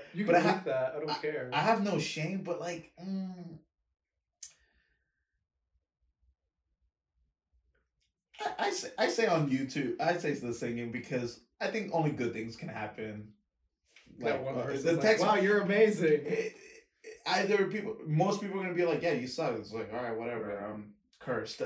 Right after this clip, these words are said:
Speaker 2: <laughs> But, uh,
Speaker 1: <laughs> I get it,
Speaker 2: the,
Speaker 1: guys.
Speaker 2: the text, people are g-, there's a Key and, Key, uh, Key and Peele,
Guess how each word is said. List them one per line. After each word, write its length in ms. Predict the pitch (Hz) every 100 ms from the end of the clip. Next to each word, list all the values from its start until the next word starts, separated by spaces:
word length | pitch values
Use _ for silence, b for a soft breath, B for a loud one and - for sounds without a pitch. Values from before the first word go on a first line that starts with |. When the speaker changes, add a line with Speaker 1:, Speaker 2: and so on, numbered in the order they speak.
| -
Speaker 2:
<laughs> 140 | 147 131
But, 240 | 131 131
uh, 160 | 127 -
Speaker 1:
<laughs> 120 | 175
I 60 | 170
get 240 | 160 180
it, 140 | 170 143
Speaker 2:
the, 60 |
Speaker 1:
guys. 200 | 147 196
Speaker 2:
the 180 | 190 -
text, 680 | - 208 262 349 - - - b b b _ _
people 280 | 247 226 220
are 80 |
g-, 260 | 180 190 147
there's 240 | 156 220 202
a 80 |
Key 160 | - 277
and, 460 | 247 180 - 143 -
Key, 220 | 220 202 151
uh, 200 | 151 147
Key 200 | - 214
and 120 | 202 151
Peele, 460 | 180 156 120 117